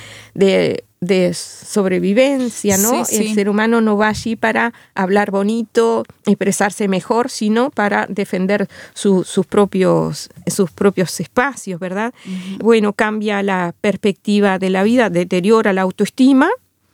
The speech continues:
Speaker 1: y bueno, y el sentido de la vida ahí queda cuestionado. ¿Para qué estoy viviendo, verdad? Entonces, en, hay casos en los cuales se dan intentos de suicidio dentro de la cárcel, cuando
Speaker 2: Claro.
Speaker 1: el individuo no percibe,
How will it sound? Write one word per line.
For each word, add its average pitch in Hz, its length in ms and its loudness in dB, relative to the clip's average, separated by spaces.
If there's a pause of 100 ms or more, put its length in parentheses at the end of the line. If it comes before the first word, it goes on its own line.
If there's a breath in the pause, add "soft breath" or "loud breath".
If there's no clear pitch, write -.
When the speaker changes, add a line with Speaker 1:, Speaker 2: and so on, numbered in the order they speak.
(380 loud breath)
Speaker 1:
y 226 120 6
bueno, 220 360 2
y 214 120 2
el 190 80 2
sentido 214 500 2
de 208 160 2
la 208 140 2
vida 226 260 0
ahí 220 160 -2
queda 226 280 0
cuestionado. 202 640 -2 (100)
¿Para 180 260 -4
qué 226 200 -2
estoy 208 640 0
viviendo, 185 560 0
verdad? 180 240 -2
Entonces, 185 400 -4
en, 165 160 -4
hay 175 160 0
casos 208 400 -4
en 180 80 -6
los 175 80 -8
cuales 196 240 -4
se 170 160 -4
dan 180 240 -2 (320 loud breath)
intentos 185 480 2
de 185 100 2
suicidio 202 600 2
dentro 170 320 0
de 170 80 2
la 170 100 0
cárcel, 214 400 -2
cuando 180 200 2
Speaker 2:
Claro. 175 80 0
Speaker 1:
el 180 40 0
individuo 180 380 2
no 185 120 2
percibe, 208 600 2